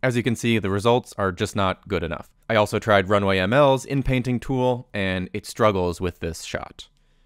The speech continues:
By the way, there are definitely some scenarios where these tools work perfectly.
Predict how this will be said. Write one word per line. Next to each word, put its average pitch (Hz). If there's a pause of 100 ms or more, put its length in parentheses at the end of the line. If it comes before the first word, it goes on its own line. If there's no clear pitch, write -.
(120)
By 139
the 139
way, 135
there 120
are 131
definitely 131
some 127
scenarios 123
where 107
these 104
tools 120
work 104
perfectly. -